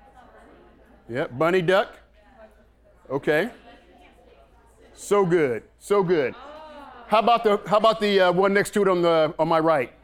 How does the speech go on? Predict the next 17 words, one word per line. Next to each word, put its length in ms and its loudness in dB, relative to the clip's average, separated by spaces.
On 140 -2
your 100 -8
right. 220 -16
A 60 0
lady 380 2
with 140 0
a 40 -4
feather? 380 0
Old 240 4
lady? 360 2
Somebody 280 0
didn't 140 -2
see 60 -6
the 80 2
old 120 2
lady? 260 0
Okay. 340 -2